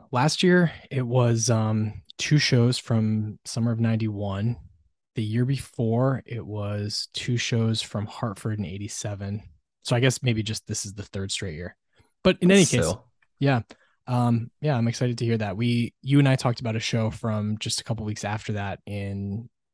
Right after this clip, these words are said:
Speaker 1: at R F K. So we're familiar with kind of the sound of summer ninety.
Speaker 2: Yeah.
Speaker 1: Spring, yes, spring ninety, like,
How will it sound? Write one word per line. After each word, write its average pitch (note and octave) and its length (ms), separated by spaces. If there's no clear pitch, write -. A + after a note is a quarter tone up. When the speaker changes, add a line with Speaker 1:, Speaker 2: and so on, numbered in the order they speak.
Speaker 1:
at G2+ 140
R G2+ 160
F - 140
K. F#2+ 280
So G#2 280
we're G#2 180
familiar B2 500
with G#2 180
kind G#2+ 220
of G2 120
the G2 340
sound G2+ 640
of A2+ 120
summer G#2 280
ninety. G2+ 480
Speaker 2:
Yeah. A2 140
Speaker 1:
Spring, D#3 280
yes, B2 280
spring D#3 280
ninety, A2+ 480
like, A2+ 160